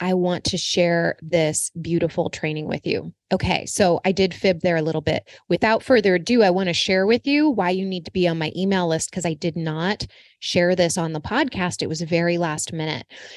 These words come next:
So if you go to dina cataldo dot com forward slash resources, you will get an option of multiple things you can download from me to get on my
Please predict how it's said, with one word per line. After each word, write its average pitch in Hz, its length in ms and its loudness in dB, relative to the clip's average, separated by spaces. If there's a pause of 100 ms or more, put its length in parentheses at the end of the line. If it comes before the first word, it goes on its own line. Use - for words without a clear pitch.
(120)
So - 80 0
if 180 140 2
you 196 100 4
go 196 180 6
to 277 120 6
dina 220 260 2
cataldo 190 580 0
dot 170 280 -2
com 180 340 -2
forward 175 400 2
slash 170 400 -2
resources, 233 1040 2 (320)
you 185 260 2
will 226 220 6
get 202 580 0 (500)
an 185 160 2 (100)
option 185 520 0
of 160 140 -4
multiple 180 500 0
things 175 300 -2
you 175 80 2
can 175 200 -4
download 175 640 2
from 170 320 -2
me 175 300 0
to 226 120 -6
get 175 160 0
on 170 160 -2
my 156 300 -2